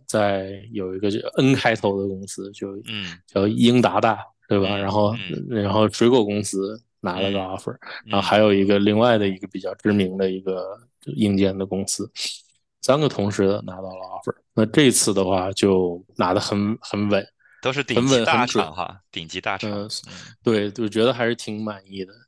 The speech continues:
Speaker 1: 但是中间有一个特别有意思的插曲，就是这么玩儿也会有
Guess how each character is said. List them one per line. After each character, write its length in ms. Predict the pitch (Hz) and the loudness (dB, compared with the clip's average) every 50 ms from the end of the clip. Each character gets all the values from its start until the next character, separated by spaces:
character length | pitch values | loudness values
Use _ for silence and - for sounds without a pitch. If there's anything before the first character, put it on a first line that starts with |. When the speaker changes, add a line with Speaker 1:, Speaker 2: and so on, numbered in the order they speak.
| _ _ - | _ _ 0
Speaker 1:
但 80 | 113 107 | 0 2
是 320 | 104 113 110 107 104 107 104 - - _ | 4 4 4 4 4 2 0 -4 -12 _
中 180 | - - 113 110 | 0 2 2 4
间 160 | 110 110 110 | 4 4 4
有 160 | 107 98 92 | 2 2 2
一 60 | 92 92 | 0 -2
个 80 | 104 | -2
特 160 | 101 - - | 0 2 4
别 120 | 117 117 117 | 6 6 6
有 140 | 107 92 101 | 6 4 2
意 120 | 110 113 | -2 -2
思 100 | 104 101 | -2 -4
的 80 | 104 98 | -8 -10
插 240 | - - - 120 131 | -8 -6 -6 -6 -6
曲， 220 | - - - 135 - _ _ - - - - - _ - | -6 -8 -10 -10 -14 _ _ -20 -20 -20 -20 -20 _ -4
就 100 | - 117 | -2 0
是 160 | 104 107 107 104 107 - _ - | 2 2 0 0 -2 -10 _ -4
这 160 | - - 226 | -2 -2 0
么 200 | 185 143 117 107 | -2 -2 -4 -4
玩 200 | 98 98 90 87 | -2 0 0 0
儿 300 | 90 90 101 107 107 107 | 0 0 -2 -2 -4 -8
也 260 | 117 110 104 101 101 | -12 -8 -8 -8 -8
会 400 | - - - - 143 131 117 110 104 | -8 -6 0 2 4 4 4 2 2
有 460 | 104 98 98 98 95 92 95 104 | 0 -2 -2 -2 -6 -10 -12 -16